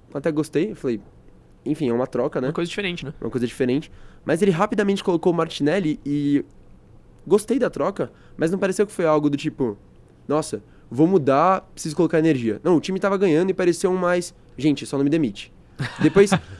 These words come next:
Speaker 1: mi-, três minutos antes de acontecer o gol dos Wolves, o Arsenal tava mal, já tava sofrendo diversas finalizações, mas ele colocou o Saka, que não é um jogador de marcação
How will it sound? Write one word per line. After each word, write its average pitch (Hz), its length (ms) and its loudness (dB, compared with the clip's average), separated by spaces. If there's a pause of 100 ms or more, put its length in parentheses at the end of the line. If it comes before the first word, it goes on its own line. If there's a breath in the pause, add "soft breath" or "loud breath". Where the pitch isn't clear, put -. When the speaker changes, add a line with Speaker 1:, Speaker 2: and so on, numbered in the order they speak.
(140 loud breath)
Speaker 1:
mi-, 185 220 0 (100)
três 277 260 6
minutos 214 360 2
antes 175 320 0 (120)
de 151 100 0
acontecer 160 300 2
o 156 40 6
gol 151 140 6
dos 135 160 -4
Wolves, 139 340 2 (500 soft breath)
o 147 220 6
Arsenal 165 340 0 (260)
tava 151 220 4
mal, 135 300 2
já 127 100 -4
tava 135 140 -4
sofrendo 139 340 0
diversas 131 360 -2
finalizações, 151 640 -2 (420 soft breath)
mas 185 240 -2
ele 208 120 -2
colocou 190 360 2
o 190 40 -2
Saka, 180 560 -4
que - 120 -8
não 170 140 -2
é - 20 0
um 214 40 0
jogador 139 280 0
de 117 80 -6
marcação 117 580 -6